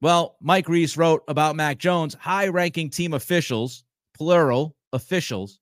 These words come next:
point to several Belichick decisions over the last two years, from offensive coaching changes to regrettable personnel moves, that contributed to sabotaging Jones's development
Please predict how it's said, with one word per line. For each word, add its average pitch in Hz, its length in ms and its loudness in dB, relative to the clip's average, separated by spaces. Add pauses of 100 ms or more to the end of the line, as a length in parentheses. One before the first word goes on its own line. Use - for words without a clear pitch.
(720)
point 190 240 -2
to 175 180 0
several 180 440 0
Belichick 170 480 0
decisions 151 480 -2
over 143 120 2
the 135 80 -2
last 147 320 0
two 170 120 -4
years, 127 340 -2
from 139 160 -10
offensive 147 540 -2
coaching 143 340 0
changes 139 400 -4
to 139 160 -4
regrettable 143 520 0
personnel 143 500 -2
moves, 101 320 -2 (400)
that 151 160 -2
contributed 147 800 2 (220)
to 156 140 0
sabotaging 170 880 -2
Jones's 151 460 -2
development 127 600 0